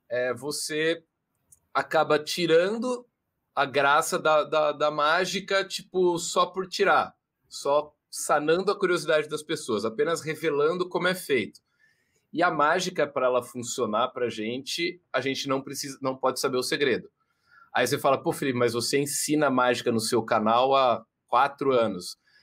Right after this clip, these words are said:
É que aí existe uma grande diferença entre você ensinar uma mágica, que eu vou fazer, ó, é, "Bruna, vem cá, eu vou te ensinar a fazer uma mágica, te dou uma aula ali de como faz, te ensino os movimentos e tal."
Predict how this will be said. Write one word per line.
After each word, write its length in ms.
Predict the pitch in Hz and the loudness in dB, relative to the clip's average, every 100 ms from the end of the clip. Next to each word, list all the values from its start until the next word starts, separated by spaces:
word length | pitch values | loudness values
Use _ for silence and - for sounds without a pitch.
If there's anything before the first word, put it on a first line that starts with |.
| _ - | _ -10
É 80 | |
que 100 | 110 | -2
aí 160 | 123 127 | 0 0
existe 320 | 131 143 - | -2 -4 -2
uma 100 | 147 | 0
grande 300 | 139 143 147 | 2 0 -2
diferença 600 | 135 - 165 151 123 - | -6 0 2 2 0 -4
entre 220 | 113 117 | -6 -6
você 400 | 113 120 - 107 104 | -4 -4 -2 -2 0
ensinar 640 | 117 170 - 120 110 131 196 | -2 -2 -2 0 2 2 2
uma 160 | 208 | 2
mágica, 720 | 156 127 131 135 - 170 170 _ _ _ _ _ | 4 4 4 2 0 -2 -2 _ _ _ _ _
que 80 | 120 | -4
eu 40 | |
vou 140 | 110 120 | -2 -2
fazer, 500 | - 135 120 117 104 | 0 -2 0 0 2
ó, 420 | 127 120 95 90 - _ _ - | 2 4 2 -2 -12 _ _ -12
é, 260 | 92 95 | -8 -8
"Bruna, 380 | 95 131 110 101 | -4 0 2 0
vem 200 | 113 113 | 0 -2
cá, 260 | 123 131 156 | 2 2 2
eu 80 | |
vou 120 | 147 147 | 0 -4
te 120 | 147 | -6
ensinar 280 | 143 135 135 | -4 -2 -2
a 40 | |
fazer 220 | 147 135 | 0 0
uma 120 | 143 | 2
mágica, 520 | 143 135 143 160 - 175 | 2 2 2 2 -2 -4
te 160 | 139 | -2
dou 140 | 139 147 | 0 2
uma 140 | 139 | 4
aula 460 | 120 131 165 165 139 | 4 4 4 0 -2
ali 220 | 117 120 | -6 -10
de 100 | - | -8
como 200 | 117 120 | -6 -4
faz, 320 | - 147 147 | 0 0 0
te 80 | 139 | -4
ensino 220 | - 127 | -6 -8
os 120 | 120 | -6
movimentos 580 | 123 117 127 135 156 - | -6 -6 -4 -4 -4 -8
e 60 | - | -2
tal." 320 | 139 160 | 0 0